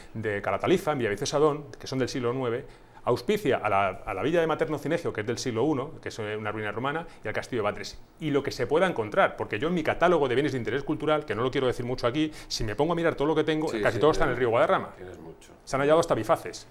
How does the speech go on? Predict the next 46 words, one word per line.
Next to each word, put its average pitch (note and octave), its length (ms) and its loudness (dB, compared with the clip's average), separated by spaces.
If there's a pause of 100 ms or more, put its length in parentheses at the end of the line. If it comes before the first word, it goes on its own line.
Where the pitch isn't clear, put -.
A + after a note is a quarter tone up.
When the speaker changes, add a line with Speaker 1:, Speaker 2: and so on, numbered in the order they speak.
Speaker 1:
O - 40 -16
sea, A#2 100 -2
eso E3+ 100 -2
era F3 80 4
una G3 120 4
autopista F3+ 400 0
en G#2 60 -4
el G2+ 60 -6
Paleolítico, F#2+ 640 -8 (320)
eh, G2+ 180 -4
superior. F#2+ 340 -8 (440)
Y - 20 -6
entonces C#3+ 340 -2
ahí B2 140 4
tenemos G3+ 300 4
un G3 100 2
patrimonio F3 420 2
cultural E3+ 380 2
y B2+ 40 2
tenemos F3+ 280 2
un G#3 80 0
río A3 200 0 (180)
que A#2+ 80 0
la A2 100 0
gente G#3+ 240 -2
incluso G#3+ 280 0
de G3+ 60 2
Móstoles, G#3 300 0
cuando... C3 240 -6
pero G#2 140 -4
hay D3+ 100 -2
un G#3 80 -2
río A#2 180 0
ahí, G#2 160 -4
pero A#2 140 -4
eso G#3 140 -6
no G3+ 60 -4
es - 80 -10
una... G#2 280 -6 (160)
eso - 160 -10
no F3 60 -4
es A2+ 60 -6
lo G#2+ 100 -2
de G#2 60 -2
la G2+ 80 -2
depuradora. G2+ 480 -8